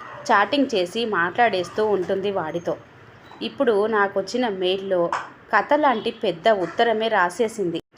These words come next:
కాస్త ఇబ్బంది పడుతూనే చదవటం మొదలుపెట్టాను. "నాని, ఎలా ఉన్నావురా? నా మీద అలక తగ్గిందా?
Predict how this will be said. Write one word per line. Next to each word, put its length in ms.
కాస్త 320
ఇబ్బంది 520
పడుతూనే 580
చదవటం 600
మొదలుపెట్టాను. 720
"నాని, 380
ఎలా 280
ఉన్నావురా? 540
నా 140
మీద 260
అలక 320
తగ్గిందా? 600